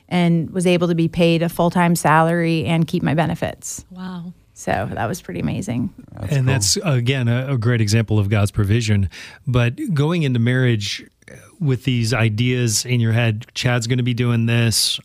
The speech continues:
Speaker 4: I, I'm going to be doing this," how was it different than you expected?
Speaker 3: Probably didn't feel very teamy, like we were a team.
Speaker 1: Yeah, I definitely, definitely did not feel that. Um, there were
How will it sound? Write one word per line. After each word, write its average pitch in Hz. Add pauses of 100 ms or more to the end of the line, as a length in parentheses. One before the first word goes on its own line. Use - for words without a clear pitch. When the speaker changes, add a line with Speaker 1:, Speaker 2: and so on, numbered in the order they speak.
Speaker 4:
I, 120
I'm 123
going 120
to 113
be 117
doing 107
this," 110 (440)
how 143
was 127
it 107
different 107
than 110
you 104
expected? 110 (420)
Speaker 3:
Probably 123
didn't 95
feel 98
very 87 (260)
teamy, 98 (580)
like 90
we 110
were 95
a 87
team. 95
Speaker 1:
Yeah, 220
I 220
definitely, 240 (220)
definitely 196
did 165
not 165
feel 160
that. 147 (120)
Um, 175
there 214
were 220